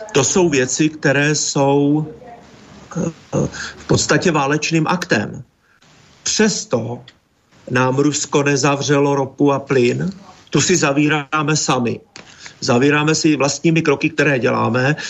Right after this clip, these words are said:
zavíráme si je rétorikou. Eh, já bych chápal, že budeme snižovat množství plynu, které bereme z Ruska, ale musíme mít alternativu. Minimálně v jedné věci pan premiér lhal.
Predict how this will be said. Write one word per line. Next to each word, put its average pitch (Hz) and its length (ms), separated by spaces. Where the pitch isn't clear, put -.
zavíráme 147 640
si 151 280
je 123 200
rétorikou. 131 1160
Eh, - 800
já 127 120
bych 160 180
chápal, 151 400
že 127 60
budeme 123 320
snižovat 127 580
množství 127 440
plynu, 127 260
které 123 260
bereme 123 280
z 123 60
Ruska, 123 380
ale 117 140
musíme 135 400
mít 143 140
alternativu. 143 640
Minimálně 160 580
v 135 80
jedné 147 340
věci 135 420
pan 131 220
premiér 143 500
lhal. 123 540